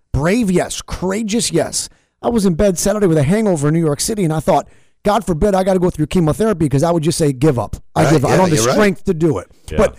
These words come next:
Speaker 1: but there's a difference. Let's go back just a little bit between your, your strengths, your, your passion, a-, and your strengths. Sometimes people have strengths, and it's not their passion.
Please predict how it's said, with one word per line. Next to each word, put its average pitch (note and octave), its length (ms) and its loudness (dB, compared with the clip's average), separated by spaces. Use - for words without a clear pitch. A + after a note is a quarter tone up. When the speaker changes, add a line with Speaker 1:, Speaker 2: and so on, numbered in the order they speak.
Speaker 1:
but G3+ 140 -4
there's G#3+ 180 2
a F3+ 40 2
difference. G3 300 -2
Let's G3 140 -4
go G#3+ 80 2
back D#3+ 400 -2
just D3+ 180 -4
a D#3 40 -8
little D3+ 180 2
bit C3 220 0
between D3 480 0
your, D3 140 -2
your E3+ 200 -2
strengths, F#3 500 -2
your, B2+ 160 -2
your C#3 140 0
passion, G#3+ 640 -2
a-, D#3 120 -6
and D3+ 120 4
your C3+ 100 0
strengths. D3 320 -2
Sometimes A3+ 580 -2
people F#3+ 400 0
have D3+ 160 0
strengths, - 340 -2
and D3 80 -6
it's - 140 -6
not E3 160 -2
their A2 100 -8
passion. - 480 -2